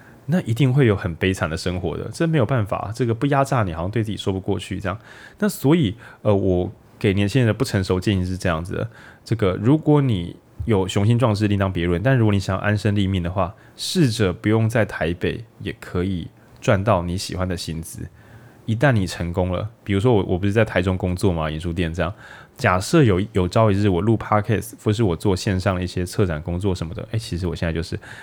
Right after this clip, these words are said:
就是我，如果我在台中工-，但是我的工作不是一定要在台中，就是我只是住台中，但我的工作收入跟台中其实关系不大，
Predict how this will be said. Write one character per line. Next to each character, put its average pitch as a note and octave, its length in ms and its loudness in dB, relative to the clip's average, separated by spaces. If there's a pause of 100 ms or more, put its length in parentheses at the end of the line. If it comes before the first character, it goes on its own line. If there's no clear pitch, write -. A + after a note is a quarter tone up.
(140)
就 F#3 100 0
是 F#3+ 60 4
我， C#3 140 4
如 E3 100 6
果 F3+ 100 4
我 G2 140 4
在 - 100 2
台 F2 240 0
中 F#2+ 400 0
工-， G#2 220 0 (140)
但 D#3 120 4
是 D3+ 80 2
我 A2+ 140 4
的 F2+ 80 0
工 G#2+ 260 0
作 A2 200 2
不 - 180 -4
是 A#2 180 -2
一 F#2+ 120 -2
定 G#2+ 100 0
要 G#2+ 60 2
在 G#2+ 100 2
台 - 160 -2
中， F2+ 240 -6
就 A2+ 80 2
是 E3+ 80 6
我 D#3 140 6
只 A#2+ 120 -2
是 A#2 60 2
住 A#2+ 160 2
台 F#2 220 2
中， F2+ 320 2
但 C3 120 4
我 F#2+ 80 2
的 F2 80 2
工 G#2+ 160 0
作 A2+ 120 4
收 G#2 200 2
入 G2+ 300 2
跟 G#2+ 240 0
台 - 180 -2
中 G2 200 0
其 F2 160 -6
实 F#2+ 80 -6
关 F2+ 200 0
系 F2+ 140 -6
不 F2 220 -10
大， - 200 0